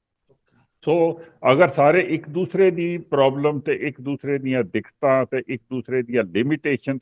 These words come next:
ਨੂੰ ਸਮਝ ਕੇ ਅਗਰ, ਅਹ, ਸਭ ਡਿਸਕਸ ਕਰਨਗੇ ਤੇ ਫਿਰ ਅਸੀਂ ਕਿਸੇ ਸਹੀ ਰਸਤੇ ਚੱਲ ਪਵਾਂਗੇ। ਅਗਰ ਸਭ ਨੇ ਬੜੇ ਰਿਜਿਡ ਆਪਣੇ ਪੋਸਚਰ ਲੈਣੇ ਸ਼ੁਰੂ ਕਰ ਦਿੱਤੇ ਤੇ ਫਿਰ ਮੈਨੂੰ ਲੱਗਦਾ ਹੈ ਕਿ ਇਹ ਚੀਜ਼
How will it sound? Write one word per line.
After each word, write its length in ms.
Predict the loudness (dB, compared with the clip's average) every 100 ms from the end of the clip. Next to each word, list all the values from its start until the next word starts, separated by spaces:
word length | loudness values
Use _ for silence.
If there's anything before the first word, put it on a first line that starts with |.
| -8
ਨੂੰ 120 | -8
ਸਮਝ 320 | -4 -2 -2 -2
ਕੇ 300 | 0 2 2 0 _ _ 0
ਅਗਰ, 360 | 4 6 4 2
ਅਹ, 360 | 2 2 2
ਸਭ 260 | 2 0 2
ਡਿਸਕਸ 420 | -4 -2 -2 -2
ਕਰਨਗੇ 600 | 0 0 0 -2 -2 -2 -4 _ _ _
ਤੇ 80 | -4
ਫਿਰ 580 | 0 2 4 4 2 -2
ਅਸੀਂ 220 | -4 -8
ਕਿਸੇ 360 | -10 -6 -4
ਸਹੀ 380 | -4 0 2 4
ਰਸਤੇ 320 | 2 0 -2 -6 _ _ -2
ਚੱਲ 160 | -2
ਪਵਾਂਗੇ। 680 | 0 0 0 0 -2 -4 -6 -18 _ 2
ਅਗਰ 160 | 4 4
ਸਭ 280 | 4 2 2
ਨੇ 100 | -2
ਬੜੇ 300 | 0 2 4
ਰਿਜਿਡ 440 | 4 0 2 2
ਆਪਣੇ 240 | 2 -2 -8
ਪੋਸਚਰ 480 | 0 0 0 -2 0
ਲੈਣੇ 300 | 0 -2 -4
ਸ਼ੁਰੂ 220 | -6 -4
ਕਰ 180 | -2 -2
ਦਿੱਤੇ 480 | -4 -4 -2 -2 -4 _ _
ਤੇ 100 | -6
ਫਿਰ 240 | 0 2 0
ਮੈਨੂੰ 300 | -2 -4 2
ਲੱਗਦਾ 280 | 2 4 4
ਹੈ 360 | 6 4 -2 _ _
ਕਿ 440 | -4 -2 -4 -6 -4
ਇਹ 200 | 2 2
ਚੀਜ਼ 400 | 0 -2 -2 0